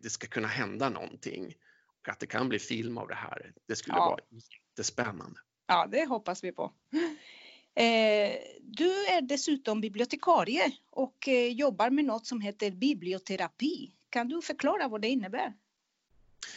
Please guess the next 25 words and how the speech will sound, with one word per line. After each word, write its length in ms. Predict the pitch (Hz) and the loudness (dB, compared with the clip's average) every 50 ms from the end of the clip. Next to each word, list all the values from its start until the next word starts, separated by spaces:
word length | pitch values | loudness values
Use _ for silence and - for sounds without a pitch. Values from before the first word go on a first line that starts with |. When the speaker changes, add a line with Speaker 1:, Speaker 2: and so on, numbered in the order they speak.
| - - - | -16 -14 -8
Speaker 1:
Ja, 560 | - 139 156 160 170 190 214 214 - - - - - | 0 2 4 6 6 6 4 4 2 -2 -6 -8 -6
i 120 | - 190 | -6 -6
korthet 1000 | 180 - - 220 202 202 - - - - 226 214 190 180 180 - _ _ - - - | -6 -2 0 0 0 0 -2 -10 -6 -2 0 0 0 0 -4 -10 _ _ -20 -18 -8
innebär 520 | - 170 160 147 135 120 120 117 110 113 | -4 0 2 2 2 2 2 2 2 2
det 120 | 110 117 98 | 2 0 0
att 280 | 117 120 - - - | -2 -4 -6 -10 -6
man 420 | 143 127 120 120 120 120 123 117 - - _ _ _ - | -2 0 2 2 2 0 -2 -6 -8 -12 _ _ _ -10
läser 560 | 135 131 147 156 165 175 175 165 - - 170 135 | -4 -2 0 2 2 0 0 -2 -2 -2 -2 0
då 200 | 123 117 117 - | 0 0 2 2
en 140 | 120 120 | 2 2
bok 360 | 113 151 170 190 180 - - - | 4 4 4 4 4 -2 -8 -4
eller 360 | - 180 160 165 175 180 185 | 0 0 2 4 4 4 2
en 180 | 196 190 151 | 2 0 0
del 260 | 123 117 117 117 117 123 | 2 2 2 2 2 2
av 100 | 127 135 | 2 2
en 100 | 123 113 | 2 2
bok 320 | 117 123 123 123 - - | 2 0 0 -4 -4 -2
eller 160 | 135 131 123 | 0 2 2
en 160 | 123 117 113 | 2 0 0
text 560 | 113 113 104 104 - - - - - - - - | -2 -4 -6 -6 -4 -2 -4 -4 -4 -4 -10 -8
och 120 | - 127 117 | -8 -6 -4
funderar 840 | - 165 160 160 139 - 127 117 120 120 117 120 117 120 120 135 - - - - - - - _ _ _ _ _ - | 0 0 0 0 0 0 0 0 2 2 2 2 2 2 2 0 -2 -10 -20 -20 -20 -20 -20 _ _ _ _ _ 0
över 180 | 127 123 147 147 | 0 2 2 2
sig 160 | - 180 165 | 2 0 0
själv. 560 | - - 262 - - - - - - - | 0 0 0 0 -2 -4 -6 -8 -10 -12